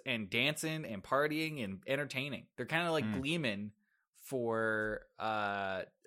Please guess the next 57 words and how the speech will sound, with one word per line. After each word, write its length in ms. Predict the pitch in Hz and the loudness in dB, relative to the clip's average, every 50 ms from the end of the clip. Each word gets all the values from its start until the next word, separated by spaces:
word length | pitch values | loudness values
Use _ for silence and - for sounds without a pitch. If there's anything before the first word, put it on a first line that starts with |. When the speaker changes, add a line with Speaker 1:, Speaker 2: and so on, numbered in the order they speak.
| - - | -16 -2
Speaker 1:
pyro-, 180 | - 131 131 120 | 4 8 10 10
Speaker 2:
Way 120 | 123 135 | 10 10
less 180 | 131 127 123 123 | 10 10 8 10
Speaker 1:
pyromaniacs. 100 | 131 127 123 | 8 8 8
Speaker 2:
trustworthy, 480 | 110 107 104 - 104 95 90 87 87 80 | 8 6 6 4 4 4 4 2 0 0
though. 280 | 82 82 82 87 - _ _ _ _ _ _ _ _ _ _ _ _ _ - - - - - _ _ _ - - _ - | 0 -4 -6 -6 -10 _ _ _ _ _ _ _ _ _ _ _ _ _ -20 -20 -20 -20 -20 _ _ _ -20 -20 _ -4
Speaker 1:
I 120 | - 147 143 | -2 0 2
think, 160 | 151 151 135 | 0 0 0
yeah, 140 | 135 127 120 117 | 2 0 0 0
I 60 | - | -2
think 160 | - 147 160 | -4 -4 2
they're 120 | 165 165 151 | 4 4 4
a 40 | 139 | 6
little 140 | 131 127 | 4 2
bit 160 | 110 113 98 117 | 0 0 -4 -4
more 120 | 110 101 | -8 -8
shifty. 180 | - - 127 117 | -6 -4 -2 0
Speaker 2:
And 80 | 104 104 | 0 0
a 40 | |
Gleeman 480 | 98 98 117 131 151 147 143 135 120 113 | 2 4 6 6 8 8 8 6 6 6
is 100 | 101 - | 4 4
pretty, 340 | - 127 120 110 107 92 - _ _ - - _ _ - _ _ _ - | 6 6 6 6 4 2 0 _ _ -20 -20 _ _ -20 _ _ _ -2
pretty 280 | - 117 110 104 95 95 | 0 2 2 4 4 4
untrustworthy 680 | 95 98 95 104 104 95 - - 101 95 92 92 90 | 4 2 2 2 2 2 2 2 2 2 4 4 4
as 160 | 87 85 82 | 2 2 0
it 80 | 85 87 | 0 -2
is. 360 | 92 87 80 73 - - - - | -2 -2 -2 -4 -6 -8 -8 0
Speaker 1:
Well, 180 | 196 208 208 180 | 2 4 4 6
Illuminators 640 | 196 196 180 190 254 349 440 349 254 220 190 170 143 | 4 4 4 2 2 0 0 0 4 4 6 6 6
also 220 | 160 156 151 170 151 | 4 2 2 0 -2
seem 220 | - - 160 151 | -2 -2 -2 -2
like 180 | 151 143 131 - | -2 -2 0 -2
they 60 | 135 | -2
have 260 | 131 - 139 139 131 | 0 4 2 2 4
their 140 | 135 143 139 | 4 2 2
own, 140 | 131 127 123 | 2 0 0
like, 200 | 117 98 - - | -4 -4 -4 -4
cult 340 | - - 156 - - - - - | 0 2 2 2 2 -2 -8 -6
going 260 | - 92 - - 180 | -6 -6 -6 -8 -12
on. 160 | 165 147 - - - _ - | -14 -14 -16 -18 -18 _ -6
Like, 140 | 113 117 117 | -4 -4 -2
it's 140 | 117 - 175 | -2 2 6
not 180 | 175 165 170 | 6 6 6
just, 280 | - 170 160 139 - - | 6 6 6 6 6 2
like, 380 | 151 135 123 113 107 - - - _ _ _ _ _ _ _ _ _ _ _ _ _ | 2 4 4 4 2 -2 -6 -20 _ _ _ _ _ _ _ _ _ _ _ _ _
you 120 | 143 151 143 | -4 -2 -2
can 120 | 120 135 | 0 2
be 120 | 135 135 131 | 4 4 4
an 60 | 131 | 4
Illuminator 500 | 127 123 131 135 131 127 123 120 117 113 | 4 4 4 4 4 4 4 4 4 4
because 220 | 110 107 - 110 107 | 2 0 -4 -2 0
you 100 | 113 110 | 0 0
own 120 | 113 110 | 0 0
a 40 | 104 | 0
bunch 180 | 98 113 95 98 | 0 -2 -2 -2
of 60 | - | 0
fireworks. 680 | - 131 123 113 107 98 82 57 - - - - - | 2 4 6 6 4 2 0 -4 -8 -12 -12 -14 -18